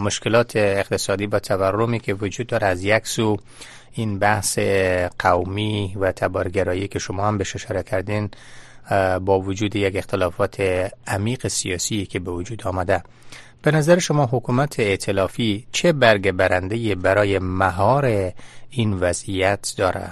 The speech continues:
یا اصلاً توانایی، اه، به اصطلاح اه، تشدید این وضعیت را داره،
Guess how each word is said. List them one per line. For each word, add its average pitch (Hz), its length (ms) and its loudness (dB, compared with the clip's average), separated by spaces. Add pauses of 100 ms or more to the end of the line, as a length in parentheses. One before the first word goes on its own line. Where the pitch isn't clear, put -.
یا 127 140 2
اصلاً 139 540 0 (220)
توانایی، 117 800 0
اه، 98 240 0 (1300)
به 101 80 4
اصطلاح 107 680 2 (680)
اه، 95 300 4
تشدید 123 680 0
این 110 420 2
وضعیت 101 540 0
را 92 180 0 (120)
داره، 110 400 4